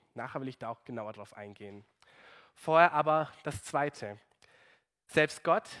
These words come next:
der mächtige Schöpfer, hat nach sechs Tagen Arbeit einen Ruhetag eingelegt und diesen in seinen Geboten auch einen besonderen Wert gegeben.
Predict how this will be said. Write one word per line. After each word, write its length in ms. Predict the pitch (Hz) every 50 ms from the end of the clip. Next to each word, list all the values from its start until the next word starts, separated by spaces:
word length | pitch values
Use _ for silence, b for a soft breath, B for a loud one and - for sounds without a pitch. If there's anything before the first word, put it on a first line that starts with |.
| - - -
der 120 | 151 143
mächtige 420 | 147 160 170 - - 180 156 156 147
Schöpfer, 540 | - - 147 143 - - - 127 123 131 131 - _ b b b b b b
hat 200 | - 143 - -
nach 140 | 147 143 -
sechs 340 | 147 147 160 - - -
Tagen 380 | - - 165 156 151 151 160 -
Arbeit 360 | 120 120 123 123 127 131 -
einen 180 | 120 123 123 117
Ruhetag 420 | 123 120 120 117 - 110 107 - -
eingelegt 640 | 107 110 113 110 107 107 107 107 - _ - - _
und 200 | - 131 127 -
diesen 260 | 147 147 170 165 180
in 120 | 165 147 131
seinen 260 | - 131 120 127 123
Geboten 440 | 123 120 - 143 139 143 - 147 120
auch 120 | 120 -
einen 160 | - 123 120
besonderen 460 | 120 117 - 127 135 - - 143 131 -
Wert 240 | 123 123 127 -
gegeben. 500 | - 107 - - 107 107 107 107 101 107